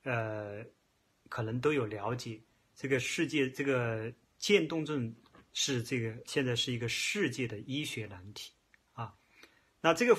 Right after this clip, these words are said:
呃，这个个案呢，他是，呃，人在香港，嗯，他是六-，六零年出生的。然后据他的交代呢，他这一生呢，就是说还是一向是很健康的，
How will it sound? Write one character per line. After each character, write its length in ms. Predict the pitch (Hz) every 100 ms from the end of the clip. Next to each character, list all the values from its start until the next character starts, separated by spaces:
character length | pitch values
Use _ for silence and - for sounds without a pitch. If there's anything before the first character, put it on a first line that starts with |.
| -
呃， 240 | 339 139 135
这 120 | 127
个 120 | 208
个 180 | 202 233
案 160 | 202 185
呢， 140 | 165
他 240 | - 196 196
是， 560 | - 165 123 113 - -
呃， 360 | 120 113 107
人 260 | 107 113 120
在 200 | 143 131
香 340 | 113 180 185
港， 180 | 190 131 - _ _ _ _ _ _ _
嗯， 680 | 127 117 117 113 113 113 113
他 200 | - 151
是 200 | 156 151
六-， 400 | 160 202 135 139 - -
六 240 | - 202 208
零 180 | 123 131
年 240 | 120 113
出 180 | 117 127
生 200 | 120 123
的。 140 | 117 113 - - _ - - - - -
然 180 | - 135
后 340 | 170 147 127
据 220 | 120 - 160
他 280 | - 220
的 240 | 240 143 113
交 280 | - 143 143
代 180 | 143 113
呢， 120 | 107
他 240 | - 156
这 140 | 165 190
一 80 | 139
生 220 | 143 135
呢， 120 | 123
就 120 | 120
是 140 | 120 117
说 300 | 127 123 123 _
还 180 | - 120
是 120 | 123
一 140 | 127 135
向 220 | 185 135
是 140 | -
很 200 | 113 101
健 300 | 87 - 117
康 280 | 104 113 110
的， 140 | 107